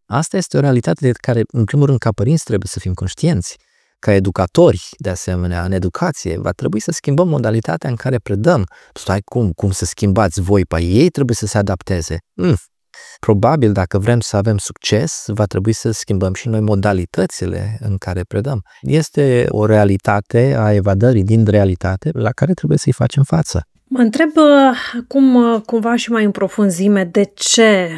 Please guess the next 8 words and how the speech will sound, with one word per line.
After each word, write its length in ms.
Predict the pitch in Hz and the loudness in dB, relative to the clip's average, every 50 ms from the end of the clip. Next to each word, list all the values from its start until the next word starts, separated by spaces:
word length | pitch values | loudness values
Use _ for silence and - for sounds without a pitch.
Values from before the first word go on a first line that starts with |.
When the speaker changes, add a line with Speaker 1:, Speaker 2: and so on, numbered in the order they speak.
| 160 - | -14 -6
Speaker 2:
totuși 460 | - 208 196 190 - 180 185 185 185 | -4 -2 -2 -2 -2 -2 -2 -2 -2
devine 400 | 175 196 190 180 185 196 190 196 | 0 0 0 2 2 2 2 2
realitatea 640 | 190 190 180 175 185 180 - 202 185 185 180 - 185 175 | 2 2 0 0 -2 -2 -2 -2 -2 -2 -4 -4 -6 -6
atât 260 | 180 - - 214 185 | -6 -2 -2 -2 -2
de 200 | 175 165 202 190 | 0 0 0 0
greu 320 | 170 - 202 196 196 185 | 2 2 4 4 4 4
de 140 | 180 170 180 | 2 0 -2
suportat? 920 | 175 - - 180 - - 190 185 202 - _ - 180 170 165 165 - - | -2 -2 -4 -6 -6 -4 -4 -4 -4 -4 _ -4 -4 -4 -6 -8 -10 -12